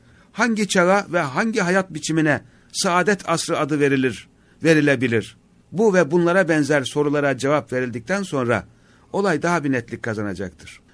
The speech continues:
Elbette Batı'dan yayılan bazı ilerlemeler de var. Bu da ahlaksızlığın bazı alanlara henüz yayılmadığının göstergesidir. Batılı insanda bazı ahlaki özellikler,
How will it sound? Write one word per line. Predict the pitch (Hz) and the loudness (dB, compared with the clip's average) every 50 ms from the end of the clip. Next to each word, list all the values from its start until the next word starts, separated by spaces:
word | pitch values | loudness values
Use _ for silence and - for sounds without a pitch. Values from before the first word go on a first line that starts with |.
| - | -6
Elbette | - 240 247 233 247 220 - 180 156 135 - - _ _ _ _ _ _ _ _ _ - | -4 -4 0 0 0 0 2 0 0 0 0 -6 _ _ _ _ _ _ _ _ _ -4
Batı'dan | - 196 190 196 196 214 202 196 175 | -4 -2 -2 0 0 2 2 2 2
yayılan | 156 170 170 170 165 170 160 151 139 - - _ _ _ _ _ _ - | 2 2 2 4 4 4 4 2 2 -2 -6 _ _ _ _ _ _ -4
bazı | - 214 214 202 170 185 | 0 0 0 2 0 0
ilerlemeler | 175 165 175 175 170 170 160 160 151 151 143 139 131 127 113 | 0 2 2 2 4 2 2 2 2 2 2 2 2 2 2
de | 117 110 107 | 0 0 -2
var. | 110 98 92 - - - _ _ _ _ _ _ _ _ - | -2 -4 -6 -8 -14 -20 _ _ _ _ _ _ _ _ -8
Bu | 180 247 | -6 0
da | 247 226 135 - - _ - | 0 0 0 -2 -6 _ -6
ahlaksızlığın | - 160 160 165 190 202 190 - - 196 202 180 214 214 208 170 131 - - | -6 -4 -2 0 0 0 0 -2 -6 -6 -2 2 4 4 4 4 0 -4 -4
bazı | - 170 190 208 196 208 208 - | -2 0 0 0 0 -2 -2 0
alanlara | 170 170 175 170 170 165 170 170 175 151 120 - - - - - - _ | 0 0 2 2 2 2 2 4 2 2 2 -2 -8 -20 -20 -20 -16 _
henüz | - 175 214 220 208 147 107 107 | -4 -2 0 0 0 -2 -2 -2
yayılmadığının | 127 127 143 202 220 202 180 160 151 135 151 147 143 151 143 127 107 | 0 0 2 2 2 2 2 2 2 2 2 4 4 4 2 2 2
göstergesidir. | 143 143 117 - - 135 123 113 110 110 98 - 110 98 98 92 - - - - - - _ _ _ _ _ - - _ _ _ _ - | 0 -2 -2 -2 -4 -4 -2 -2 -2 -4 -4 -6 -8 -6 -8 -8 -8 -10 -20 -20 -20 -20 _ _ _ _ _ -20 -20 _ _ _ _ -4
Batılı | 175 180 - 226 226 233 | -2 -2 -2 -2 -2 -2
insanda | 220 214 196 - 208 202 196 202 190 160 | -2 -2 0 0 0 0 0 0 0 2
bazı | 190 196 202 175 180 160 | 2 2 2 0 0 -2
ahlaki | 175 175 170 180 185 180 180 196 196 175 | -2 0 0 2 0 0 0 0 0 0
özellikler, | 160 143 160 151 147 143 139 131 - 139 123 107 - | 0 2 0 0 0 -2 -4 -4 -2 0 0 -2 -2